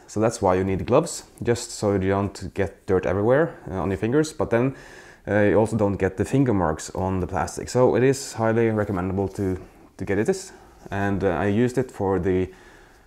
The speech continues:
uh, Battlestar Galactica set, and it was very easy actually. Everything here is thought through, and I will just show you why that is. So what he sent me is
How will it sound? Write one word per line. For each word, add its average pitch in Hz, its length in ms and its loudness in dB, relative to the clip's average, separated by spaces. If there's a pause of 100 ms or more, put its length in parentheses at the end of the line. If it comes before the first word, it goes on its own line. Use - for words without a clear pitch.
(160)
uh, 71 300 -6
Battlestar 104 420 4
Galactica 120 680 0
set, - 400 -4
and 110 340 0 (120)
it - 100 -2
was 180 120 4
very 110 300 4
easy - 180 -4
actually. - 360 -6 (420)
Everything 147 320 4
here 127 240 4
is 107 160 -2
thought - 360 2
through, 165 360 2 (640)
and 110 180 2
I 104 80 6
will 101 120 4
just 90 220 -2
show 95 180 2
you 95 100 2 (320)
why 82 260 0
that 90 200 -4
is. 95 300 -4 (680)
So 165 220 10
what 160 240 10
he 185 40 12
sent 190 260 8
me 185 220 4
is 104 160 2